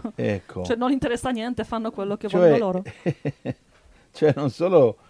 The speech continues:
Speaker 1: non gli fa né caldo né freddo,
Speaker 2: Eh.
Speaker 1: ma addirittura rafforza l'intesa, l'asse.
Speaker 2: Sì.
Speaker 1: L'asse sarebbe Cina, Nord Core-, Nord Corea, eh, Russia. Rafforza l'asse. Adesso n-, non solo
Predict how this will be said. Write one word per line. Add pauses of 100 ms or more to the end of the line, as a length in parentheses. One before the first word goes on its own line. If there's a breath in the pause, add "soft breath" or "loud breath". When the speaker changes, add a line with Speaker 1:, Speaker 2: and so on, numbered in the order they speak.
(140 soft breath)
Speaker 1:
non
gli
fa
né
caldo
né
freddo,
Speaker 2:
Eh.
Speaker 1:
ma
addirittura
rafforza
l'intesa,
l'asse. (160)
Speaker 2:
Sì.
Speaker 1:
L'asse
sarebbe
Cina, (300)
Nord
Core-,
Nord
Corea, (360)
eh, (320)
Russia. (480 soft breath)
Rafforza
l'asse.
Adesso
n-, (260 soft breath)
non
solo